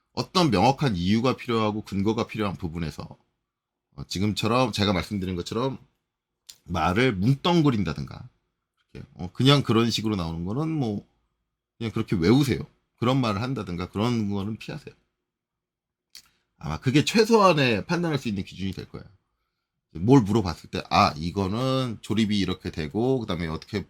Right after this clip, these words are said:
동작을 하고, 그런 관계에서 이 동작을 하려면 뭐가 필요하고, 뭐 이렇게 해서" 이런 이유에 대한 설명이 나온다.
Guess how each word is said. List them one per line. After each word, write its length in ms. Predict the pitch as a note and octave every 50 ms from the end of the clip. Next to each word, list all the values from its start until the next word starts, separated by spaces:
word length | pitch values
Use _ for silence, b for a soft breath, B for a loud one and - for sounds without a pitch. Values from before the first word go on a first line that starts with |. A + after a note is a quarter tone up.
| -
동작을 400 | - G2+ G#2 F#2 G#2 F#2+ F2 F#2
하고, 400 | A#2 B2 B2 B2+ C#3+ D3 D#3 D3+ b b b b b -
그런 160 | G#2 G#2 G2 F2+
관계에서 500 | F#2 E2+ F2+ E2 F#2 F2 D#2+ - F#2 F2
이 120 | G2 G2
동작을 400 | - F#2 F2+ E2 F2+ F2+ F#2 F#2
하려면 580 | A#2+ B2 B2+ A#2+ A2 A2+ A#2 A#2+ A#2+ A#2+ A2 D#3+
뭐가 180 | E3+ - F3
필요하고, 480 | - - B2+ A#2+ A2+ A2 G#2 G#2+ A2+ A2+
뭐 220 | G2 F2 F2 F#2 F2
이렇게 280 | F2 - _ - A2+
해서" 260 | G#2 G#2+ B2 A#2+ G#2+ b b b b b -
이런 180 | A2+ B2 G#2+ F#2
이유에 540 | G2+ B2+ D#3 F#3 G3+ G3+ G3+ G3 F#3 F3+ D#3
대한 180 | C#3 B2 A2+
설명이 300 | G2+ D#3+ E3 E3+ E3 C#3
나온다. 380 | G2+ D2+ F2 E2 D2+ D#2 - -